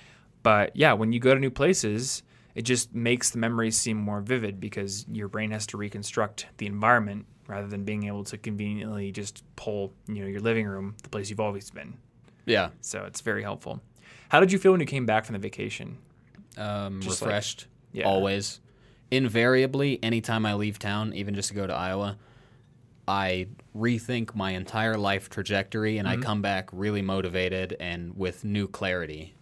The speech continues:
Speaker 2: on, like, everything.
Speaker 1: Yeah.
Speaker 2: And it, it is definitely a very blatant semester change sort of feel there, 'cause I come back just like I'm starting over,
Speaker 1: Mm-hmm.
Speaker 2: even if I've only been gone for the weekend.
Speaker 1: Yeah.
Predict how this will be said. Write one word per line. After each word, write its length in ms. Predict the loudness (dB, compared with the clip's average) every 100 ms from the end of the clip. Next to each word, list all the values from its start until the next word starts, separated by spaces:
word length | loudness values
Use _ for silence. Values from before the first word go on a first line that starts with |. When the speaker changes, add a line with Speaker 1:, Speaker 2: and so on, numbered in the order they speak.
| _ -12 -4
Speaker 2:
on, 160 | -4
like, 220 | -2 -6 -8 _ _
everything. 520 | -4 -2 -4 -8 -10 -12 -12
Speaker 1:
Yeah. 240 | -6 -6 0
Speaker 2:
And 100 | 2
it, 140 | 4 4
it 100 | 4
is 160 | 4
definitely 600 | 4 4 4 0 0 0
a 60 | 0
very 280 | 2 2 2
blatant 480 | 2 2 0 -6 -6
semester 500 | -4 -4 -6 -6 -6
change 480 | -4 -4 -4 -8
sort 240 | -6 -4 -4
of 80 | -6
feel 300 | -6 -4 -2
there, 320 | -2 -2 -6
'cause 200 | -6 -4
I 120 | -6
come 240 | -4 -4
back 360 | 0 -2 -2 -10 -16 -14
just 340 | -2 0 0 0
like 220 | -4 -2
I'm 140 | -6
starting 400 | -4 -2 -2 -4
over, 240 | -8 -10 -8
Speaker 1:
Mm-hmm. 260 | -6 -6 -8 -14 _
Speaker 2:
even 200 | -2 0
if 120 | -2
I've 120 | -4 -4
only 140 | -4
been 160 | -4 -2
gone 160 | -4
for 120 | -4 -6
the 80 |
weekend. 480 | -4 -4 -6 -8 -14 -18 _ _ _ _ -20 _ _ _
Speaker 1:
Yeah. 280 | 0 0